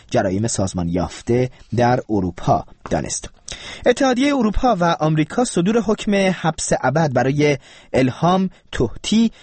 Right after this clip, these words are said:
استاد دانشگاه و مدافع حقوق اویغورهای چین را محکوم کرد. دادگاهی در شهر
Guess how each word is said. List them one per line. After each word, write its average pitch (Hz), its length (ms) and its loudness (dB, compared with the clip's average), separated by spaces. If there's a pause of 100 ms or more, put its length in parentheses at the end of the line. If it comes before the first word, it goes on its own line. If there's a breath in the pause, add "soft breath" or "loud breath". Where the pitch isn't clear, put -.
(560 loud breath)
استاد 143 500 0
دانشگاه 170 680 0
و 185 240 2
مدافع 147 520 2
حقوق 139 560 0 (240 soft breath)
اویغورهای 117 720 2
چین 180 300 0
را 185 100 2
محکوم 135 420 -2
کرد. 101 220 -4
دادگاهی 123 340 2
در 113 140 2
شهر 120 280 0